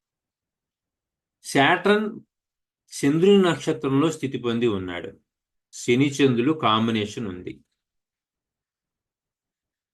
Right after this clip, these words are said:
ఈ శని రాహువుని చూస్తూ ఉన్నాడు. So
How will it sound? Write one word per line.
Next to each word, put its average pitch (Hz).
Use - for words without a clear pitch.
ఈ 151
శని 143
రాహువుని 156
చూస్తూ 123
ఉన్నాడు. 95
So 147